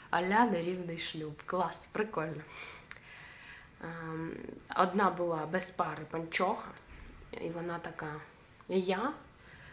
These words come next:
м, була одягнена в театр, і тепер тільки в театр мене заберуть». Забирають її. Того ж вечора господиня забрала з шафи мережевну панчішку.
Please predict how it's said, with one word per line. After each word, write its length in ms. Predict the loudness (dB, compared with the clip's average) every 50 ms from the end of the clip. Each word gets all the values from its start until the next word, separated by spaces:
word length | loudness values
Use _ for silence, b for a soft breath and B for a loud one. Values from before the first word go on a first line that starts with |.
| B B B B
м, 300 | -4 -4 -2 -4 -4 0
була 240 | 2 4 6 6 6
одягнена 460 | 6 4 2 2 2 0 0 0 0
в 100 | -2 0
театр, 480 | 2 2 2 4 2 0 0 -2 -6 -8 -6 0
і 80 | 0 2
тепер 480 | 2 2 2 2 2 2 2 0 -2 0
тільки 360 | 4 4 4 4 4 2 0
в 80 | 0
театр 400 | 2 0 0 0 0 -2 -4 -6 -6
мене 220 | -4 -4 -4 -4
заберуть». 500 | -4 -6 -8 -8 -8 -8 -10 -12 -8 -2
Забирають 580 | -2 0 0 0 0 0 0 -2 -4 -8 -8 -6
її. 400 | -6 -4 -2 2 2 2 0 0 -8 -16 -20 -20 -20 -20 -14 -6 -4
Того 180 | -2 -2 0
ж 100 | -2 0
вечора 380 | 2 0 0 0 0 0 2 2
господиня 440 | 2 0 -2 -2 -2 0 -2 -2 -2
забрала 520 | -2 -2 -2 0 0 2 2 0 0 -2
з 120 | -4 -4
шафи 360 | -2 -2 -2 -2 -2 0 0 0
мережевну 580 | 2 2 0 0 -2 -2 -2 -4 -4 -4 -4
панчішку. 640 | -4 -4 -4 -4 -4 -6 -8 -8 -8 -8 -10 -12